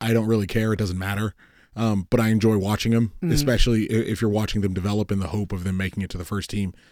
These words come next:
Speaker 1: Thought Ethan Zubak looked really good again. Adonis Amaya looked really good.
Speaker 2: Adonis and Ethan, man, I, they're, they're good up top, dude. It's
Speaker 1: Mm-hmm.
Speaker 2: just they, they just need someone to,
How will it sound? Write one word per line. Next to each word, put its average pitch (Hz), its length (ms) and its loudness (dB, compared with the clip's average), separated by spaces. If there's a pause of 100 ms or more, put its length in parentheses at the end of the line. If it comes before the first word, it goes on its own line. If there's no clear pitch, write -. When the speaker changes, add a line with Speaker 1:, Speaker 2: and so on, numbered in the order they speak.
(240)
Speaker 1:
Thought 117 200 0
Ethan 104 260 0
Zubak 98 360 -2
looked 101 160 -4
really 101 180 -2
good 95 140 -2
again. 95 380 -2 (300)
Adonis 107 380 -4
Amaya 101 400 -2
looked 98 160 -6
really 98 180 -4
good. 98 300 -4
Speaker 2:
Adonis 220 360 2
and 247 100 -2
Ethan, 254 220 0
man, 196 220 2
I, 175 140 -2 (140)
they're, 180 180 2
they're 175 180 -2
good 202 200 4
up 220 80 2
top, 196 280 2
dude. 170 180 -2
It's 135 80 4
Speaker 1:
Mm-hmm. 127 80 6
Speaker 2:
just 202 120 0
they, 180 100 -2
they 175 200 -2
just - 240 -8
need 180 200 -2
someone 170 300 -2
to, 151 160 -4